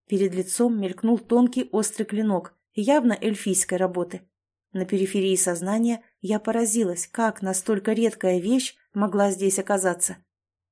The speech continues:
Я взвесила в руке. Форма, конечно, не та, зато маленький и очень острый. «Обеззаразить!» Я сунула клинок в руки Кирилла и добавила.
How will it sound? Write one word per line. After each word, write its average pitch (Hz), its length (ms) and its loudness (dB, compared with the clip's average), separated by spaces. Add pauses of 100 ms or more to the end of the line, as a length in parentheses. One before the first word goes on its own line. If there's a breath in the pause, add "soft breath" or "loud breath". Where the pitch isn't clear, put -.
(120)
Я 214 240 0
взвесила 226 520 2
в 220 60 -2
руке. 196 440 -2 (200)
Форма, 277 400 0
конечно, 254 420 2
не 240 160 2
та, 214 380 -2 (100)
зато 202 340 0
маленький 226 520 2
и - 120 -10
очень 233 380 0
острый. - 460 -8 (480)
«Обеззаразить!» 240 920 2 (120)
Я 190 200 -4
сунула 208 400 0
клинок 202 400 0
в 196 40 -8
руки 196 240 -4
Кирилла 214 380 0
и - 180 -6
добавила. 185 600 0